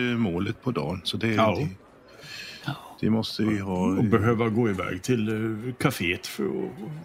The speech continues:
Speaker 3: Ja, men det gick väl bra. Det, det var väl inget fel på, på de här hotellrummen.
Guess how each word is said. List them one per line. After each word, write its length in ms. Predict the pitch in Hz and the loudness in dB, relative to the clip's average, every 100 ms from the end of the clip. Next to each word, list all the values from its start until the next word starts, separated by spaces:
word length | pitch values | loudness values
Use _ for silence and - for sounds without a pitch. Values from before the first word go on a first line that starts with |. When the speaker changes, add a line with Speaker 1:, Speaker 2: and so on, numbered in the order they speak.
| 127 - - - - - - - - | -14 -16 -20 -20 -20 -20 -20 -20 -6
Speaker 3:
Ja, 60 | - - - | -4 -2 0
men 120 | - | 2
det 80 | 127 | 4
gick 300 | 170 - 240 | 2 2 0
väl 100 | 185 | 0
bra. 320 | 123 110 117 | 0 0 0
Det, 180 | 123 107 - - - - - - - - - | -2 -4 -8 -14 -16 -14 -16 -18 -20 -18 -10
det 60 | - | 0
var 60 | |
väl 80 | 185 | 4
inget 160 | 208 151 | 4 4
fel 160 | 160 | 0
på, 480 | 151 160 160 143 135 - | -2 -2 -2 0 -2 2
på 60 | |
de 120 | 151 139 | 4 4
här 80 | |
hotellrummen. 640 | 117 117 151 143 113 107 | 2 0 0 0 -2 -2